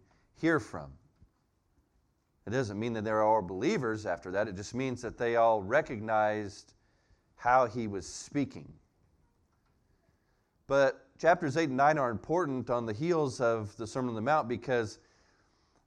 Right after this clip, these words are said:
that authority of his word is now exercised over some of these tangible, practical things that we deal with in life.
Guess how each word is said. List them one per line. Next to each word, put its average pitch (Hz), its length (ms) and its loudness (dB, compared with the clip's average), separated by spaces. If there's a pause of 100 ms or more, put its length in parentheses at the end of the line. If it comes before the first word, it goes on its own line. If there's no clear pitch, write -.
that 151 420 6
authority 139 960 2
of 131 260 6
his 113 360 -2
word 135 500 4
is 110 140 -2
now 113 320 2
exercised 110 1200 2 (520)
over 135 380 4
some 131 280 -2
of 127 60 -2
these 120 500 -4 (880)
tangible, 120 840 -2 (420)
practical 123 500 2
things 110 920 -8
that 101 160 -4 (400)
we 110 180 -4
deal 127 260 0
with 98 300 -4
in 82 200 -12
life. - 440 -14